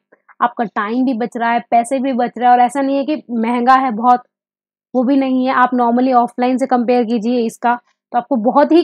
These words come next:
कम और बहुत ही, you know, reliable rate में आपको ये चीज़ मिल जाती है। But हाँ, लेना और ना लेना वो आप ही के ऊपर है। जिस भी educator की वजह से आप लेना चाहते हैं, उसकी आप special class जाके देख सकते हैं, आपको पता लग जाएगा, एक idea लग जाएगा कि भाई अब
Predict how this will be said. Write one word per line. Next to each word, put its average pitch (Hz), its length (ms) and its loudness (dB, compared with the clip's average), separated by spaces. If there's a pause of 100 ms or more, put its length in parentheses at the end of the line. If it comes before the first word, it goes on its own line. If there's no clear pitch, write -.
कम 277 260 2
और 285 180 -2
बहुत 269 320 0
ही, 311 120 6 (340)
you 330 100 0
know, 403 120 2
reliable 262 500 4
rate 247 220 2
में 262 100 2
आपको 247 200 0
ये 254 100 2
चीज़ 233 200 -4
मिल 220 160 0
जाती 220 360 -2
है। 269 120 -2 (340)
But 208 220 -8
हाँ, 254 120 -2
लेना 233 360 0
और 247 80 -4
ना 220 180 -6
लेना 214 240 -8
वो 214 120 -4
आप 196 180 -2
ही 233 80 -6
के 240 100 -6
ऊपर 208 260 -8
है। 226 60 -10 (800)
जिस 220 260 -2
भी 285 80 2
educator 247 500 -2
की 262 120 -6
वजह 226 260 -4
से 240 140 -6
आप 233 160 -4
लेना 202 220 -8
चाहते 214 320 -6
हैं, 220 80 -10
उसकी 220 280 -8
आप 233 100 -2
special 214 340 -8
class 226 200 -2
जाके 214 220 -4
देख 190 220 -8
सकते 214 300 -10
हैं, 247 80 -6 (100)
आपको 220 200 -8
पता 226 220 -2
लग 277 200 -2
जाएगा, 233 220 -4
एक 247 120 -4
idea 226 240 0
लग 233 160 -2
जाएगा 233 240 -2
कि 262 140 -6
भाई 269 220 -4 (1300)
अब 339 180 2